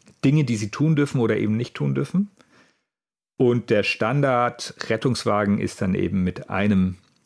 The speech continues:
Paramedic besetzt. Und aufbauend auf diesem Paramedic, auf diesem englischen Notfallsanitäter, gibt es dann Spezialisierung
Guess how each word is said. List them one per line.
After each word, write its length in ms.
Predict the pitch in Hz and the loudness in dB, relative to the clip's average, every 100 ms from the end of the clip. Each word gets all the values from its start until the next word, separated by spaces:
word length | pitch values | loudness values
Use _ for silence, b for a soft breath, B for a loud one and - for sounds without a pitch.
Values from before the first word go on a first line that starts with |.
| _ _ | _ _
Paramedic 500 | 104 107 113 113 - | -4 -2 0 -4 -4
besetzt. 480 | 123 120 139 - _ | -4 -4 -4 -12 _
Und 340 | 117 110 107 - _ - | 2 2 0 -6 _ -2
aufbauend 800 | 113 127 - 113 110 127 123 110 | 0 0 -2 0 2 2 0 0
auf 200 | 107 - | -2 -2
diesem 640 | 113 110 110 101 95 92 b b b b _ - | 0 0 4 4 4 0 b b b b _ -12
Paramedic, 600 | - 113 117 117 120 113 | -4 -2 0 -2 -2 -2
auf 140 | 95 - | -4 -4
diesem 260 | 101 113 | -4 -2
englischen 360 | 104 117 110 101 | -2 0 0 0
Notfallsanitäter, 1040 | 123 - 113 107 110 - 123 139 135 135 b b b b _ - | -2 -2 -4 -2 -4 -4 -6 -2 -4 -6 b b b b _ -4
gibt 220 | - - | -4 -2
es 180 | 113 - | -4 -2
dann 520 | 113 107 110 120 - - - | -2 -2 -4 -6 -12 -20 -4
Spezialisierung 1000 | - - 110 120 101 92 110 92 92 | -2 0 -2 0 2 2 2 2 -2